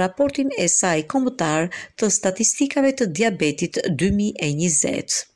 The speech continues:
Gjendja kronike, për të cilin C D C-ja thotë se ndikon në mënyrën se si trupi juaj e kthen ushqimin në energji, mund të mbetet pa u diagnostikuar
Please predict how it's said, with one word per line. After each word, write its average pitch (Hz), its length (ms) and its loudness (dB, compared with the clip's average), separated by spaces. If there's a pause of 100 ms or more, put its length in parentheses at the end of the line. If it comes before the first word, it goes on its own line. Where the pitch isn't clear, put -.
(680)
Gjendja 254 540 2
kronike, 170 640 0 (260)
për 165 140 -2
të 170 100 2
cilin 165 460 0
C 180 240 0
D 156 100 -2
C-ja 156 480 0
thotë - 280 -2
se 156 260 2
ndikon 156 560 0
në 156 160 0
mënyrën 165 440 0 (220)
se - 260 0
si 233 280 0
trupi 185 320 0
juaj 185 320 4
e 151 100 -2
kthen 196 320 0
ushqimin 160 480 0
në 151 160 0
energji, 147 420 0 (440)
mund 233 260 2
të 196 100 4
mbetet 247 460 0 (240)
pa 254 160 0
u 180 220 2
diagnostikuar 160 1040 0